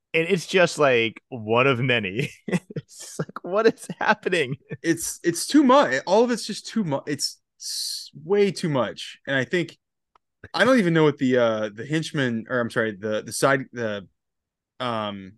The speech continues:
Speaker 2: what do you call it? Uh, God, the, the double agents. Uh, okay, it's Hect-, a guy named Hector Mercado. Um,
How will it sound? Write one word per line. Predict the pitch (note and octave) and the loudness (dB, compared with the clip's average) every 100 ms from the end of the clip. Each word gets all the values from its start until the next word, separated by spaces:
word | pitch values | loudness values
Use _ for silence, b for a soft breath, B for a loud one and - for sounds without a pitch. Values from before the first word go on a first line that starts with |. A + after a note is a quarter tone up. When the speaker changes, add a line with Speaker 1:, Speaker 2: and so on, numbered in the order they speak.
| _ | _
Speaker 2:
what | A2+ | -12
do | |
you | A2 | -10
call | G2+ G2+ | -8 -6
it? | G2 - _ _ _ _ _ _ - | -8 -12 _ _ _ _ _ _ -8
Uh, | A#2 A2 G#2 G2 F#2 - _ _ _ _ _ _ _ _ _ _ _ _ | -4 -2 -2 -4 -8 -12 _ _ _ _ _ _ _ _ _ _ _ _
God, | - - A#2+ | -20 -14 -8
the, | B2+ A#2+ | -2 -2
the | A#2 | -2
double | A#2+ D#3 C#3 | 2 2 2
agents. | B2+ A#2+ A#2 G#2+ - - - _ _ _ _ _ | 0 -2 -6 -8 -12 -18 -18 _ _ _ _ _
Uh, | C3+ B2+ C3+ | -2 0 0
okay, | C#3 A#2 A2 | 0 0 -2
it's | A#2 - | -8 -2
Hect-, | F3 - - | -2 -2 -6
a | A#2+ | 0
guy | C3+ | 0
named | B2+ | 0
Hector | B2 C#3+ D3 | -4 -2 -2
Mercado. | B2 - A#2+ A2+ G2+ G2 _ _ _ _ _ _ | -2 -2 0 0 -2 -6 _ _ _ _ _ _
Um, | - B2+ A2+ G#2 G2 | -4 -2 -2 -4 -10